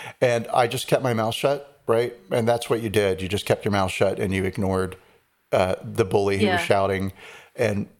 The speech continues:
Speaker 1: I wasn't particularly bullied. I mean, I wasn't loved, but I wasn't bullied, right? Um, so I apologize for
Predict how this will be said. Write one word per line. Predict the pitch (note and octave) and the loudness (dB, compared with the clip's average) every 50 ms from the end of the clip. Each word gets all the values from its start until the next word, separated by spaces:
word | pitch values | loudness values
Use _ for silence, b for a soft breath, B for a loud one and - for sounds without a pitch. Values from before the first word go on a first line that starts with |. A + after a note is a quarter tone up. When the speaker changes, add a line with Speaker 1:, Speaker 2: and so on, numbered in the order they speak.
| _ _ - | _ _ 2
Speaker 1:
I | B2 A#2+ A2+ | 2 4 2
wasn't | A#2+ A#2+ B2 G#2+ A2+ A2 - - - | 2 0 0 -2 -4 -6 -8 -10 -6
particularly | - C3 B2 - B2+ A2 - B2 A2+ A2+ A2 A2 A2 | -4 -4 -2 0 0 0 0 0 0 0 0 0 0
bullied. | G2 G2+ G#2 G#2+ A#2 C3+ E3 D3+ | 0 0 2 2 2 2 2 2
I | C3 | 2
mean, | B2 A#2+ | 2 2
I | A2+ | 2
wasn't | A2+ A2 G#2 F#2 F#2 F2 F#2 | 2 2 2 0 0 2 4
loved, | A2+ B2 G#2 F#2+ F#2+ G#2 - - G#2 | 4 4 4 2 -2 -6 -8 -2 0
but | G2+ F#2+ | 2 2
I | G2 | 2
wasn't | F#2 F#2 F#2+ F2+ F2+ E2+ E2+ | 2 0 0 -2 -2 0 0
bullied, | G#2 G#2 G2 F2 F2 F2+ F#2 G#2 G#2 - _ _ - | 0 0 0 0 -2 -4 -4 -6 -10 -12 _ _ -10
right? | - A2+ G2+ F#2 G2+ - - B B B B B B B B B - | -6 -4 -2 -2 -4 -4 -8 B B B B B B B B B -2
Um, | - G2+ G2 F#2+ F#2+ F2+ F#2 F2 F2 A2+ - _ _ _ _ - | 0 0 0 0 -2 -4 -6 -6 -8 -10 -12 _ _ _ _ -14
so | - - - A#2 G#2 G2 G2 G2 - - - - | -6 -2 0 0 2 2 0 -2 -2 -4 -2 0
I | A2+ G#2+ G#2+ | 2 2 2
apologize | A2 A2 - - A#2 G#2 G#2+ G#2 G#2 G#2+ G2+ G2+ G2+ G2 G2 F#2+ - - B B B B B B B B | 0 -2 -2 0 0 0 0 0 0 0 0 0 0 0 -2 -4 -6 -10 B B B B B B B B
for | - - G#2 F#2+ F#2 F#2+ F#2 F2+ F#2 F#2 F#2 F2 F2 | -8 -4 -2 -2 0 0 0 0 0 -2 -4 -6 -8